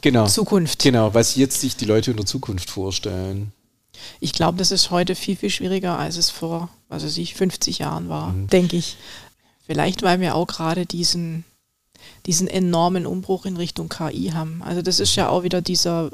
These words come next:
Speaker 2: Wahnsinn-Einschnitt. Also ich sage immer Dampfmaschine und jetzt kommt K I.
Speaker 1: Mhm.
Speaker 2: Also das wird ganz, ganz viel durcheinander wirbeln. War natürlich auch lange Zeit ein Dauerbrenner in der, in der Science-Fiction-Literatur, K I. Ja, vielleicht geht es dann eher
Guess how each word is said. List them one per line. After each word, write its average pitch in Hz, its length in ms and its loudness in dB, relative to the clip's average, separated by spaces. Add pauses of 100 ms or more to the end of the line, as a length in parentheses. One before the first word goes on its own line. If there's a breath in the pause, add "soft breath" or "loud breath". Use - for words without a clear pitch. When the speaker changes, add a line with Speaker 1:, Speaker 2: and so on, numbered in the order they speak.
Speaker 2:
Wahnsinn-Einschnitt. 180 920 0
Also 151 220 -2
ich - 100 -2
sage 170 220 0
immer 165 140 -2
Dampfmaschine 226 880 2
und 185 120 -4
jetzt 170 180 -2
kommt 170 240 -4
K - 160 -4
I. 170 320 -4
Speaker 1:
Mhm. 110 380 0
Speaker 2:
Also 170 280 2 (160)
das - 400 2
wird - 220 -2
ganz, 175 220 2
ganz 180 240 0
viel 196 260 0
durcheinander 185 680 0
wirbeln. 247 680 2 (720 soft breath)
War 147 160 4
natürlich 165 500 0
auch 175 440 0
lange 180 420 -6
Zeit 175 280 -2
ein 175 100 -2
Dauerbrenner 180 840 0
in 180 160 -6
der, 180 180 -2
in 175 160 -6
der 180 80 -4
Science-Fiction-Literatur, 208 1800 -2
K 202 280 -4
I. 202 320 -6 (200)
Ja, 175 120 -2
vielleicht 175 340 -4
geht - 140 -6
es - 100 -4
dann 185 160 -2
eher 175 300 0